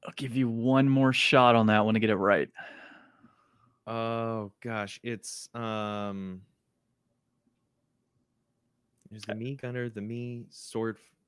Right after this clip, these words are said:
Speaker 2: and then the, I don't know. Can I go with something else? Can I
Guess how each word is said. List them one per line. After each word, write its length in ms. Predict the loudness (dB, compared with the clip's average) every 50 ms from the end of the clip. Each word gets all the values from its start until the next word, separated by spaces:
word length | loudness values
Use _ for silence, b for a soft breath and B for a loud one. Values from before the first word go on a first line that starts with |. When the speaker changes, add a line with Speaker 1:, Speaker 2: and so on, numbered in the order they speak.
| _ _ _ _ _
Speaker 2:
and 160 | -18 -16 -14
then 180 | -12 -12 -10 -10
the, 400 | -10 -10 -10 -10 -10 -10 -12 -14 -16 -20 _ _ _ _ _ _ _ _ _ _ _ _ _ _ _ _ _ -20 _ _ -20 -20 _ _ _ _ _ _ _ _ _ _ _ -2
I 80 | 0
don't 100 | 0 2
know. 140 | 2 0 0
Can 140 | 0 2 2
I 80 | 2
go 160 | 2 4 4 4
with 140 | 4 2 2
something 320 | 0 -2 -4 -2 -4 -4
else? 180 | -4 -4 -4 -6
Can 120 | -6 -6 -4
I 140 | -4 -6